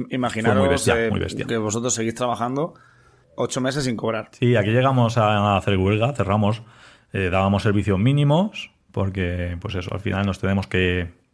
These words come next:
Speaker 1: estamos aquí para nuestra ciudadanía, y los servicios mínimos estaban, no quis-, no queríamos en ningún momento dejar a la gente sin medicamentos, ¿no? Pero claro, es que no podíamos hacer frente a lo que había,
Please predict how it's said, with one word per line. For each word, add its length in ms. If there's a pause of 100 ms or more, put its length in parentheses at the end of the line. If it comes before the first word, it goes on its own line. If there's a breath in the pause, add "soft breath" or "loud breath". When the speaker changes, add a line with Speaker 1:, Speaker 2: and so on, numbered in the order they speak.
(340)
Speaker 1:
estamos 320
aquí 120
para 140
nuestra 460
ciudadanía, 640 (800 loud breath)
y 480
los 140
servicios 260
mínimos 300
estaban, 380
no 120
quis-, 280
no 100
queríamos 340
en 60
ningún 180
momento 320
dejar 240
a 160
la 40
gente 240
sin 120
medicamentos, 580
¿no? 200
Pero 220
claro, 160
es 60
que 80
no 160
podíamos 560
hacer 200
frente 340
a 100
lo 120
que 80
había, 260